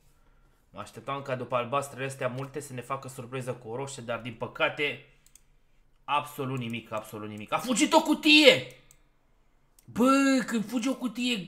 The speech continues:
e tare rău de tot. Facem și parola, fii atent.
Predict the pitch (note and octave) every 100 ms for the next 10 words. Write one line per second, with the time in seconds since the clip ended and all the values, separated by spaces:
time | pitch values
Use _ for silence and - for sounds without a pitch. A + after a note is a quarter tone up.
0 | D#3 D#3+ G#3 E3+ - A#3 A#3 G#3 F3 F3
1 | G3 F3 - - _ - - - _ _
2 | _ _ _ E3+ F3+ G3+ G3 G3 F#3 E3+
3 | A#2 D#3+ D#3 C3+ -